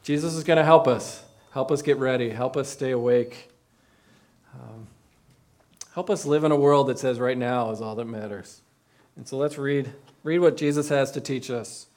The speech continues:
We'll pray and we'll look at this. This is God's word. But concerning that day and hour, no one knows, not even the angels of heaven nor the Son, but the Father only.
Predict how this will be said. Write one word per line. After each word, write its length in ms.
We'll 100
pray 340
and 100
we'll 120
look 160
at 100
this. 360
This 180
is 180
God's 300
word. 360
But 100
concerning 460
that 220
day 260
and 80
hour, 420
no 200
one 180
knows, 720
not 220
even 180
the 140
angels 280
of 120
heaven 340
nor 160
the 100
Son, 460
but 140
the 60
Father 380
only. 400